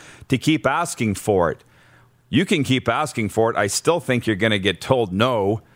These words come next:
Wayne in Victoria, B C says, "Don't you realize that we're a global community, Rod? You can't be an isolationist."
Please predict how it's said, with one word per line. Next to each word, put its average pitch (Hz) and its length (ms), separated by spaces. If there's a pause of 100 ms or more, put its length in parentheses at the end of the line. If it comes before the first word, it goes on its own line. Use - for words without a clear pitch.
(500)
Wayne 175 340
in 165 120
Victoria, 147 540
B 135 200
C 151 260
says, 123 280
"Don't 151 220
you 147 120
realize 147 480
that 127 120
we're 139 200
a 120 40
global 127 500
community, 127 480
Rod? 147 400 (200)
You 110 160
can't 156 380
be 135 160
an 127 80
isolationist." 123 1040